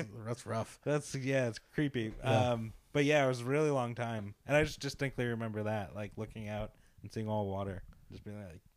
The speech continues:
Speaker 2: it gave me the creeps.
Speaker 1: And he closed it back up.
Speaker 2: Yeah. <laughs> Shut
Speaker 1: And it, how do you, how,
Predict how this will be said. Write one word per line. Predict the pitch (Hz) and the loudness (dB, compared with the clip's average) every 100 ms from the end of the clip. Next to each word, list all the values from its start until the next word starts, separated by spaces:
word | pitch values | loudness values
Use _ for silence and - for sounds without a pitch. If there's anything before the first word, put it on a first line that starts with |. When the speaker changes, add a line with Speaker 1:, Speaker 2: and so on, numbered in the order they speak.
| - | -12
Speaker 2:
it | 110 101 _ | -12 -12 _
gave | 120 110 | -4 -4
me | |
the | 104 | -6
creeps. | - - 104 - - _ | -8 -8 -10 -12 -20 _
Speaker 1:
And | - 113 | -4 -2
he | 107 98 | -2 -4
closed | - 117 101 | -2 -4 -2
it | |
back | 113 113 | -4 -2
up. | 113 117 - - | -2 -4 -6 -2
Speaker 2:
Yeah. | 147 120 - | 0 2 0
<laughs> | - | 0
Shut | - - - 294 262 139 | 0 0 2 4 4 2
Speaker 1:
And | 202 - - - | -4 -6 -12 -10
it, | 151 | 0
how | - | 4
do | 208 | 4
you, | 247 | 4
how, | - | 0